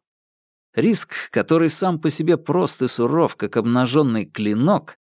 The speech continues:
зачем-то стараются прицепить к бутафорским перевязям в духе традиций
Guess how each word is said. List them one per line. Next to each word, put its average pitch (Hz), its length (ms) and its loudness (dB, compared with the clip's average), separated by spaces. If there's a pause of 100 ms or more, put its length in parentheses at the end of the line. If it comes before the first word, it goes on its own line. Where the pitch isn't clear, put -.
(420)
зачем-то 190 640 0
стараются 185 560 0
прицепить 165 560 -2
к - 40 -14
бутафорским 156 920 0
перевязям 101 800 -2
в 104 120 -10
духе 139 360 2
традиций 117 720 -2